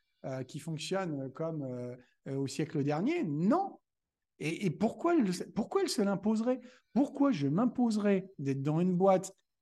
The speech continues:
qui va péter un câble pour me, me lâcher, euh, trois jours de télétravail, alors que t'en as à côté, euh, qui, c'est même pas un sujet, en fait,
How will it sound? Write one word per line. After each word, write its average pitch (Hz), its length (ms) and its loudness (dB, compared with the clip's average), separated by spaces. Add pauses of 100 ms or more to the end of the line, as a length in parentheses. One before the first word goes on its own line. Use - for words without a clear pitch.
qui 143 120 -6
va 131 140 0
péter 220 280 -2
un 202 100 -4
câble 175 380 -2
pour 147 160 -4
me, 147 360 0
me 143 640 0
lâcher, 160 380 -2
euh, 131 140 0
trois 170 220 0
jours 185 140 -2
de 147 100 0
télétravail, 165 720 0 (360)
alors 170 240 2
que - 80 2
t'en 165 200 2
as 180 60 8
à 165 100 4
côté, 190 440 2
euh, 151 100 2
qui, 147 420 -8 (280)
c'est - 180 2
même 180 180 6
pas 220 100 2
un 214 80 4
sujet, 277 320 4
en 202 100 0
fait, 180 300 0